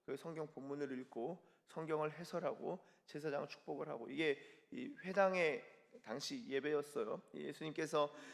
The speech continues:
이, 이것을 펴시면서 전형적인 메시아 본문입니다. 메시아 본문. 어, 이것을 읽으신 다음에 해설을 어떻게 할까? 이제 해설이 나와야 돼요. 성경 봉독을 했으니까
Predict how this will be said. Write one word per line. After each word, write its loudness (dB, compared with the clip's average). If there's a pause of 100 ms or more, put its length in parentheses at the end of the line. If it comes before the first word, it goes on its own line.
(160)
이, 2
이것을 -2
펴시면서 2 (340)
전형적인 6
메시아 8
본문입니다. -2 (100)
메시아 2
본문. -6 (480)
어, -6
이것을 2
읽으신 4
다음에 8 (600)
해설을 8
어떻게 8
할까? 4 (720)
이제 4
해설이 2
나와야 10
돼요. 0 (300)
성경 2
봉독을 8
했으니까 4